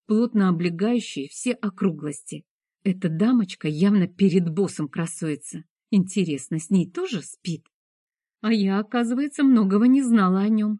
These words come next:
и что он наверняка в академии своей задерживался не только артефакты изучать,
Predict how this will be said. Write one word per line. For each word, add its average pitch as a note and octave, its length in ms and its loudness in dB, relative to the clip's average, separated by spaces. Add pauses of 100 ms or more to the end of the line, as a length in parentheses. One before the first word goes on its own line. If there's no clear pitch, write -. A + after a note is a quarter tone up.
(160)
и C4 100 -4
что B3 240 -2
он A3 160 4
наверняка F#3 640 2
в G#3+ 40 -4
академии F#3+ 600 0
своей F#3 500 -2
задерживался F#3 800 -2
не F#3 200 4
только G3 360 -4
артефакты B3+ 640 -8
изучать, A#3+ 560 -6